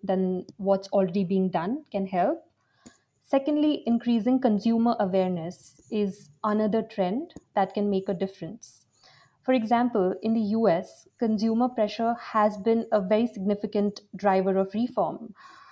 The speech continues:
um, as we have seen from rising consumption of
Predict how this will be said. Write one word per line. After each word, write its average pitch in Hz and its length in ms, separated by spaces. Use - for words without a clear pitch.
um, 180 420
as 208 160
we 220 80
have 233 100
seen 226 300
from 208 280
rising 196 360
consumption 190 520
of 185 180